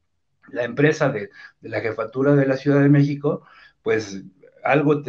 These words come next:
algo muy semejante se avecina para dos mil veinticuatro, y más que uno, una selección que sea,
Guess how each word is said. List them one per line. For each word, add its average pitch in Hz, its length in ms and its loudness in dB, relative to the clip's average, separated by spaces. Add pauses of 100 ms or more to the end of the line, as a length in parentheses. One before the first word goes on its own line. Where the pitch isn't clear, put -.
algo 160 280 2
muy 165 160 2
semejante 143 640 2
se 139 100 -4
avecina 120 480 -4
para 104 220 -4
dos 104 160 -12
mil 117 160 -12
veinticuatro, 117 760 -6 (320)
y 117 80 -8
más 143 240 4
que 165 140 -2
uno, 160 320 4
una 156 580 4
selección 131 920 0 (480)
que 107 120 -8
sea, 123 680 0